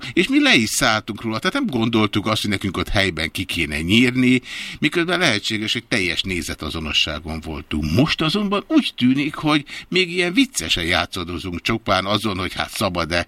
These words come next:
itt a Kárpátoknál betörni, nem tudom, új dalokkal, meg egyáltalán bármivel. De miért ne lehetne azt mondani, hogy hát a Sting mit keres a Hősök terén,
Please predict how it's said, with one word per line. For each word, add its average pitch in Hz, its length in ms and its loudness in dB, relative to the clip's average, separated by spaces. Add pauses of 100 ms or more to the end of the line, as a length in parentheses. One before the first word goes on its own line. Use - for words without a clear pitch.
(220)
itt 92 220 -2
a 78 60 -4
Kárpátoknál 80 840 -2
betörni, 82 640 -2
nem 80 220 -2
tudom, 85 380 -8
új 90 200 0
dalokkal, 82 540 0
meg 78 240 -2
egyáltalán 85 600 0
bármivel. 107 680 0 (400)
De - 100 0
miért 403 280 2
ne 370 120 2
lehetne 90 360 0
azt 92 180 -2
mondani, 85 360 -6
hogy 78 140 -8
hát - 200 -12
a 76 60 -6
Sting 98 380 0
mit 98 220 0
keres 78 320 -4
a 78 100 -4
Hősök 87 480 0
terén, 90 500 0